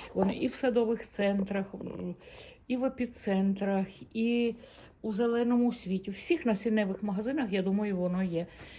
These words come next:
Сказати, що для цвітіння. От, і там вони дають. Я тільки підлила гортензії, вечором було на декілька гілочках, прорізався так цвіт тільки.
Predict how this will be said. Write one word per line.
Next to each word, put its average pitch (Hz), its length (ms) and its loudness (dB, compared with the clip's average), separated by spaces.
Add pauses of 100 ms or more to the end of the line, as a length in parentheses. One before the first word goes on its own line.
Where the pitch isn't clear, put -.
(140)
Сказати, 202 520 -2
що 185 340 -4 (140)
для 196 180 2
цвітіння. 277 720 -4 (840)
От, 220 380 -2
і 196 80 -10
там 190 220 -2
вони 196 220 2
дають. 180 420 -2
Я 220 140 0
тільки 208 280 -4
підлила 190 640 4
гортензії, 190 800 0
вечором 170 560 0
було 185 300 2 (440)
на 196 100 4
декілька 190 480 2
гілочках, 208 640 -2
прорізався 196 720 0
так 180 240 -6
цвіт 180 400 -6
тільки. 175 360 -6